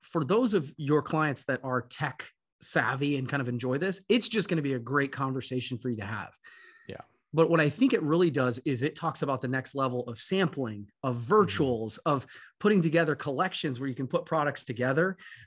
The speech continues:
Speaker 1: And then obviously, it's funny, before we got on this, when you're talking about metaverse and all this other stuff,
Speaker 2: Mm-hmm.
Speaker 1: it represents that. But I actually think just, just literally,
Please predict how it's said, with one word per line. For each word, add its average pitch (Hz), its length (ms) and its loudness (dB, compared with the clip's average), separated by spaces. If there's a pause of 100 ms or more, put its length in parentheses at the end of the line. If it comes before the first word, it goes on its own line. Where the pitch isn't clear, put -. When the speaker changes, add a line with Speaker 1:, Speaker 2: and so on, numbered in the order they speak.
Speaker 1:
And 156 140 4
then 160 140 2
obviously, 147 720 0 (140)
it's 127 280 -6
funny, 143 220 2
before 117 300 -4
we 127 140 0
got 120 160 0
on 143 180 0
this, 113 180 -4
when 123 100 -4
you're 117 100 -4
talking 120 320 -6
about 117 220 -10
metaverse 127 480 -2
and 131 80 -4
all 127 80 -2
this 120 140 -2
other 202 180 2
stuff, 123 240 -2
Speaker 2:
Mm-hmm. 95 120 -12 (480)
Speaker 1:
it 190 100 2
represents 143 460 2
that. 160 400 -2
But 139 140 -10
I 330 140 4
actually 311 200 0
think 190 200 -2
just, 165 220 -4 (160)
just 285 300 -2
literally, 170 580 4